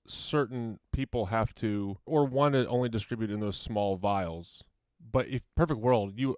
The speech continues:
actually like the bottles still just because it's the fullest, you feel like it's the fullest expression of the wine, correct? Perfect world,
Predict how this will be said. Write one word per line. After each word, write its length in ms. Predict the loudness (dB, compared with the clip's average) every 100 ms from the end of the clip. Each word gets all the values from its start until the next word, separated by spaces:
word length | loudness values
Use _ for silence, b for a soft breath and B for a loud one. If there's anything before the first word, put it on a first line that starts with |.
| -6
actually 340 | -6 -6 -6 -2
like 280 | -2 -2 -6
the 80 |
bottles 380 | -4 -2 -2 -6
still 380 | -10 -6 -4 -4
just 120 | -6
because 260 | -8 -4 -4
it's 160 | -6 -8
the 100 | -10
fullest, 720 | -10 -10 -2 0 0 -4 -16
you 60 | -4
feel 120 | 0
like 80 | 0
it's 120 | -4
the 60 | -10
fullest 360 | -6 -6 -6
expression 580 | -12 -6 -6 -4 -10 -12 -18 _ _
of 140 | -8 -6
the 60 | -4
wine, 320 | -4 -6 -6
correct? 280 | 0 0 0
Perfect 260 | -6 2
world, 260 | 4 4